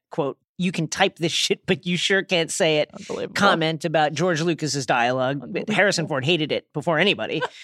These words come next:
Speaker 1: But Han and Indy are two of his signatures and two of pop culture's
Speaker 2: Yes.
Speaker 1: most iconic characters. And despite those jabs, he knows that playing these icons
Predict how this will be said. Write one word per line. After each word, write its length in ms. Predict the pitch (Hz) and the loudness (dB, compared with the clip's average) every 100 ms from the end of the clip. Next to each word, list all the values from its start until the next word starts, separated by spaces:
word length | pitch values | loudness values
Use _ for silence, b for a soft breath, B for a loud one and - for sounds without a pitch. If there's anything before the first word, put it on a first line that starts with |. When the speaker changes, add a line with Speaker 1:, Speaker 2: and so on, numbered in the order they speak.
| 370 B | -10 B
Speaker 1:
But 140 | 208 | 0
Han 240 | 180 277 302 | 4 4 4
and 140 | 311 | 4
Indy 260 | 254 240 220 | 2 2 2
are 80 | 190 | 2
two 220 | 226 247 | 2 2
of 80 | 175 | 2
his 160 | 180 | 0
signatures 560 | - 254 220 185 190 160 | 2 0 0 0 0 0
and 180 | 151 - | 0 -2
two 260 | 233 233 | 0 2
of 220 | 196 175 - _ _ _ - | 2 0 -6 _ _ _ -4
pop 340 | - 190 - | 0 0 -2
culture's 480 | - 190 - 175 156 | -4 -4 -2 0 0
Speaker 2:
Yes. 320 | 123 123 117 | 0 -2 -2
Speaker 1:
most 260 | 175 190 - | 0 0 2
iconic 520 | 165 - 147 107 - | 0 0 -2 -4 -8
characters. 420 | - - _ 123 | -20 -20 _ -14
And 100 | 139 | -8
despite 300 | 156 - 190 | -2 0 2
those 180 | 196 160 | 2 0
jabs, 400 | 160 135 131 - _ _ _ _ | 2 2 2 -4 _ _ _ _
he 180 | - 214 | -6 0
knows 240 | 233 220 | 2 2
that 100 | 202 | -2
playing 240 | - 180 151 | -2 -2 -2
these 140 | 135 | -2
icons 480 | 135 - 117 - | -2 -4 -8 -8